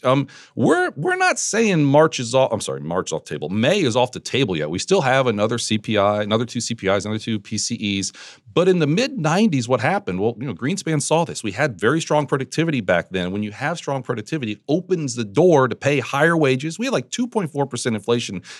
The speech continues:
in the mid to late nineties, and wages are up around four to five percent.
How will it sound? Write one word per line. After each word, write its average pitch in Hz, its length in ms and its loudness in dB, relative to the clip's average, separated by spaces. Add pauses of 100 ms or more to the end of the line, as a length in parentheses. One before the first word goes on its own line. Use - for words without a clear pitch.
in 113 100 0
the 113 80 4
mid 120 220 4
to 110 60 0
late 104 180 2
nineties, 101 400 0 (460)
and 151 180 2
wages 214 340 2
are 143 60 4
up 143 100 -2
around 156 140 4
four 160 180 2
to 165 60 0
five 240 240 0
percent. - 300 -6